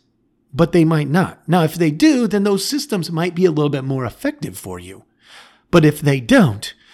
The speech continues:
you're taking away the uniqueness of your family. And the research suggested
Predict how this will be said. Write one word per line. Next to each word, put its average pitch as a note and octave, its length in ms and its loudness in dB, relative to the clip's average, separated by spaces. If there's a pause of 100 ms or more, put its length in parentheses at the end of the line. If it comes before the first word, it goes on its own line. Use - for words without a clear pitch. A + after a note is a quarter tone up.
(240)
you're C#3 160 2
taking F#3 400 -2
away D#3 240 2
the C3 100 -6
uniqueness D3 760 -8
of D3 380 -8
your B2+ 160 -6
family. A2 640 -6 (1200)
And D3+ 440 0 (100)
the E3 80 -2
research C#3+ 640 -4
suggested B2 920 -8